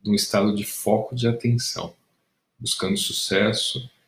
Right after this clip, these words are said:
buscando a sua melhor maneira de obter sucesso,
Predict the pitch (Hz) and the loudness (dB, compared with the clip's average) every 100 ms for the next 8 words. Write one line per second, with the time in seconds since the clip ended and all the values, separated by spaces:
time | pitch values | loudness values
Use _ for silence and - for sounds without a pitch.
0 | _ _ _ _ _ _ - 107 - 131 | _ _ _ _ _ _ -6 -4 2 2
1 | 127 113 107 107 - 170 165 123 117 147 | 6 4 4 0 0 2 4 4 6 4
2 | 151 143 117 123 120 120 117 - 107 - | 2 4 6 6 4 2 -2 -2 -2 -2
3 | - - 87 87 - - - | -4 -2 -2 -4 -6 -10 -12